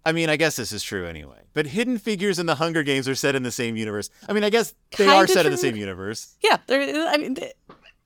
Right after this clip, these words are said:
Speaker 1: 'Cause it takes place in American history, <laughs> so
Speaker 2: Yeah, yeah.
Speaker 1: I guess it did happen.
Speaker 2: Just at very different times, yeah.
Speaker 1: Right.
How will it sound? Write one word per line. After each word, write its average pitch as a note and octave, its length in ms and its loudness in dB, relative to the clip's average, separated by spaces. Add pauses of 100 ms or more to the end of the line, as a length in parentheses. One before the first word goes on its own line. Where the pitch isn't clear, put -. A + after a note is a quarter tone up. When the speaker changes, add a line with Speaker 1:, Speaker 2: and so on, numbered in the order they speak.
(360)
Speaker 1:
'Cause E3+ 160 -2
it F3+ 100 0
takes F3 240 0
place E3 220 0
in D3+ 80 0
American C#3+ 320 0
history, A#2 480 -4
<laughs> - 0 -
so - 240 0
Speaker 2:
Yeah, E3 200 6
yeah. D2 120 -4
Speaker 1:
I C#3 60 -4
guess D3+ 240 0
it D3 100 0
did C3+ 160 0
happen. C3+ 320 4
Speaker 2:
Just - 80 0
at G4 100 6
very E4+ 240 2
different A#3+ 300 0
times, E3+ 560 -6
yeah. A2+ 200 -6
Speaker 1:
Right. F2+ 280 -2